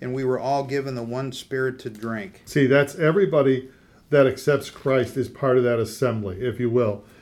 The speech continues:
Speaker 2: Another verse, uh, I'll look at, uh,
Speaker 1: Well, it,
Speaker 2: twenty.
Speaker 1: I, I think it's, it's ev-, even to make that clear, it's, w-, we're one body,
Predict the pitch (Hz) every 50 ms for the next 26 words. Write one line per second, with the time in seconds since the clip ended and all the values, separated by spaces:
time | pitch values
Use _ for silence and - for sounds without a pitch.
0 | - _ - - 131 143 156 156 156 147 135 123 107 107 110 113 127 127 131 123
1 | 127 - 143 123 117 117 107 113 120 120 120 120 117 117 - 117 113 113 110 -
2 | - - 113 113 190 196 185 170 185 151 143 160 185 180 - 170 165 160 - 208
3 | 196 180 175 156 - - - - 160 160 147 151 143 - 175 170 156 143 - 165
4 | 175 170 165 151 147 147 151 156 151 - 151 143 135 131 - - - 147 151 151
5 | 139 127 120 113 - - _ _ _ _ _ _ - 135 131 - - - 123 120
6 | - - 143 139 147 147 147 151 139 135 160 160 143 131 117 135 139 151 143 123
7 | 101 98 98 107 -